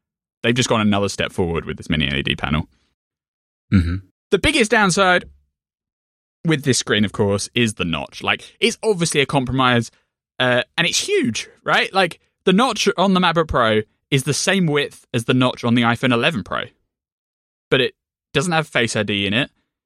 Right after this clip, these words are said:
Speaker 1: You know, it doesn't have the earpiece speaker that the phone does. So why is it that wide? I don't, it just doesn't make any sense to me. And I notice it on the sixteen inch. It gets, it, like, obviously it's up in the menu bar, so it's not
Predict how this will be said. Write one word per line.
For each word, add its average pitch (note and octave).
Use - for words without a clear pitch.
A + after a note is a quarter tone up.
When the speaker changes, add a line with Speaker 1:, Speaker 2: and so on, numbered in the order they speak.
Speaker 1:
You A#2+
know, G2+
it A2+
doesn't C#3+
have C3+
the B2
earpiece A#2+
speaker A#2
that G2
the G#2
phone F#2+
does. F#2+
So F#3+
why F3
is G#3+
it G3+
that G#3
wide? G#3+
I G3+
don't, G3+
it G3
just A3+
doesn't G#3+
make A3
any G#3
sense G#3+
to -
me. A#2
And B2
I A3+
notice B3
it A#3+
on G#3+
the G#3
sixteen G#3
inch. G3+
It F3
gets, E3+
it, F3
like, F#3
obviously A#3
it's D#3
up -
in F3+
the C#3+
menu B2
bar, F#3+
so E3
it's C3+
not G#3